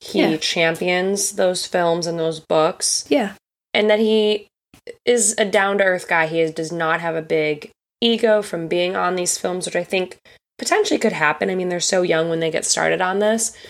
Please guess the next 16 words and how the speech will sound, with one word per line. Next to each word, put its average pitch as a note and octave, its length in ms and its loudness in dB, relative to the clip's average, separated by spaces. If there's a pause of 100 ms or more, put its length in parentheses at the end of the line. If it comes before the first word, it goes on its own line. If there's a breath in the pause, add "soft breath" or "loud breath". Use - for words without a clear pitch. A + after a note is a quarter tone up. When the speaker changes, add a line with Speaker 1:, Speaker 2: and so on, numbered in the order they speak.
(100)
Speaker 2:
Definitely. G3+ 200 2
Speaker 1:
But C4 80 4 (100)
it - 20 -4
just C#4 240 2
kind C4 280 -2
of, A3+ 240 -2 (480)
he B3 160 -2
just B3 180 2
seems A#3 260 2
like G#3 180 0
your, F3+ 400 0 (920)
your F#3 140 -4
pal F3 280 -4
Tom, D3+ 420 -12 (100)
which G3+ 220 -8
was G#3 280 -2